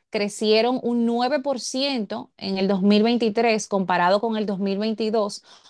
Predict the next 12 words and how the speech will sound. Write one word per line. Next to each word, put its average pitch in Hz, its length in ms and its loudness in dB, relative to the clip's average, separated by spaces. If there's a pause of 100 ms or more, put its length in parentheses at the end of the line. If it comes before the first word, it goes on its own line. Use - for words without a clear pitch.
(100)
donde 262 280 -2
alcanzaron 208 600 -4
veintitrés 202 580 -4
mil 247 380 -2
millones 190 640 -4
de 185 120 -4
dólares. - 640 -8
Y 240 160 6
Amazon, 247 560 4
por 220 200 2
su 269 160 0
parte, 180 540 0